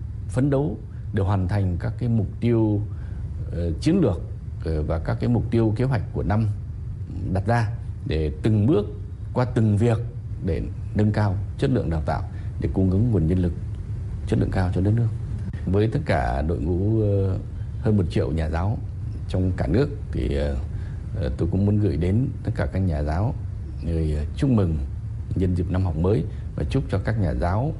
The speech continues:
ừ, luôn, ờ, giữ được cái nhiệt huyết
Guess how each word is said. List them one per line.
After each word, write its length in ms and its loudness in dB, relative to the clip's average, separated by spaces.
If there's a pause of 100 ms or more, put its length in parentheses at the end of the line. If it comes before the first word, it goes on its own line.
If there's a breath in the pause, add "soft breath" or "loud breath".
(280)
ừ, 80 -6 (420)
luôn, 280 6 (500 loud breath)
ờ, 300 0
giữ 240 4
được 280 2
cái 120 0
nhiệt 220 4
huyết 200 4